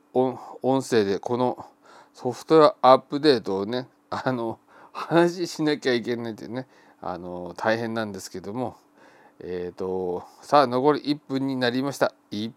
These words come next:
分になりました。さあ、一分になりました。さあ、あとどのくらいで終わるかな。うん。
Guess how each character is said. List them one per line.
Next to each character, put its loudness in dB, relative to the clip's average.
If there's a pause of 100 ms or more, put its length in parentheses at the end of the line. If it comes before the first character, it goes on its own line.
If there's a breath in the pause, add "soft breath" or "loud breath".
(120)
分 -2
に -4
な 0
り -2
ま -6
し -12
た。 -2 (560 loud breath)
さ 2
あ、 -20
一 -8 (140)
分 -4
に -8
な -2
り -6
ま -6
し -16
た。 -2
さ 0
あ、 2
あ 2
と -2 (200)
ど -4
の -4
く -2
ら 4
い 2
で 0
終 0
わ 4
る -4
か -8
な。 -6 (640 soft breath)
う -10
ん。 -10